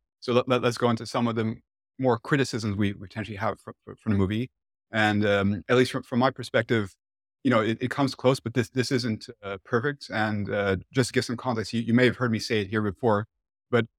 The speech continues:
my, my belief is that you really need, um, a ten plus hour prestige series, like, you know, like, on, on H B O or something to really do the full story justice. And I have to say, like, after watching these two,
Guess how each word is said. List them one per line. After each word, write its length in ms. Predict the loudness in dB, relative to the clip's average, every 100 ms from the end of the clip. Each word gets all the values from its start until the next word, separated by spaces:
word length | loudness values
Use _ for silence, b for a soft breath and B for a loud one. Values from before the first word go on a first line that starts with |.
| -2
my, 300 | 2 4 4
my 180 | 2 2
belief 300 | 0 -2 0
is 80 |
that 180 | 0 0
you 140 | 0 0
really 220 | 2 4
need, 180 | 4 2
um, 380 | 2 0 -2 -6 -14
a 60 | -12
ten 260 | -4 -2
plus 240 | -2 -6 -2
hour 320 | 0 2 0 -4
prestige 560 | -10 -10 -6 -6 -2
series, 480 | 0 0 0 -4 -8
like, 180 | -6 -6 _ -14
you 60 | -4
know, 100 | 0
like, 160 | 2 2
on, 240 | 0 -2
on 100 | -4
H 240 | -2 -2 2
B 80 | 4
O 40 |
or 80 | 4
something 280 | 0 -6 -8
to 180 | -8 -4
really 220 | 0 0
do 100 | 2
the 100 | -2
full 220 | -2 -4
story 300 | -2 0 0
justice. 500 | 0 -4 -6 -12 -14 -18 _ _ _ -2
And 320 | 2 2 2 2
I 120 | 0
have 260 | 0 0 0
to 40 |
say, 120 | 2
like, 140 | 2 4
after 260 | 2 2 2
watching 380 | 2 2 -2 0
these 200 | -2 -4
two, 260 | -12 -12